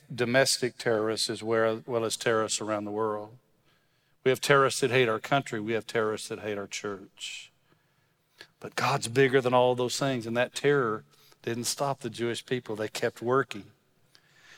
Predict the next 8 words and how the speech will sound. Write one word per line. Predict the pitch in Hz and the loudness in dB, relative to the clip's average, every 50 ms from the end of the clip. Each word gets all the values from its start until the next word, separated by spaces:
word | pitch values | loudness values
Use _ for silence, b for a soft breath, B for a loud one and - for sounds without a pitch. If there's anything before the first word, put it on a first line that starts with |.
| b b b b b _ _ | b b b b b _ _
They | 208 202 190 | 8 8 8
tried | - - 262 269 277 277 233 | 8 6 8 8 8 8 6
to | 208 175 | 4 2
trick | - - - 196 202 185 165 | 4 6 6 6 6 6 4
Nehemiah, | 165 165 151 147 139 143 139 139 139 143 143 147 151 | 4 6 8 8 8 10 10 10 10 10 8 8 6
and | 139 135 131 135 | 4 2 4 4
they | 135 135 123 | 4 4 4
l-, | 131 135 143 | 2 0 -2